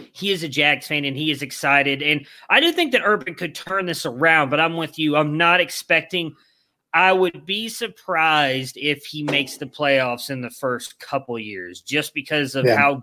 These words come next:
Speaker 1: good I think the Colts are likely going to be. Now, granted, we did add the
Speaker 2: And
Speaker 1: extra
Speaker 2: the
Speaker 1: playoff
Speaker 2: A F C.
Speaker 1: team.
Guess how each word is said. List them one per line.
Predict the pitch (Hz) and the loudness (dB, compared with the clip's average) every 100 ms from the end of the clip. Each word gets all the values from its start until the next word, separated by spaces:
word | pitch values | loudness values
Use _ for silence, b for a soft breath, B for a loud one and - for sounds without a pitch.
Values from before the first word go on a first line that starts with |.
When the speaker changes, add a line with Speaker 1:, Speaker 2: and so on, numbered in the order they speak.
| - | -2
Speaker 1:
good | 147 147 131 | 0 2 2
I | 123 131 | 2 0
think | 127 139 123 | 0 -4 -6
the | 123 | -8
Colts | 113 - 156 170 - | -8 -4 -4 -4 -2
are | 185 | 0
likely | 180 185 190 | 2 0 -4
going | 175 190 190 | -6 -4 -4
to | 190 | -4
be. | 190 | -4
Now, | 190 185 | 0 2
granted, | - 185 180 180 b b - | 4 2 4 0 b b 2
we | 175 | 4
did | 170 | 6
add | 160 151 | 4 4
the | 156 | 6
Speaker 2:
And | 160 | 8
Speaker 1:
extra | 165 | 8
Speaker 2:
the | 147 147 | 8 8
Speaker 1:
playoff | 151 147 | 6 4
Speaker 2:
A | |
F | 160 | 4
C. | 156 | 4
Speaker 1:
team. | 147 143 139 | 2 -2 -8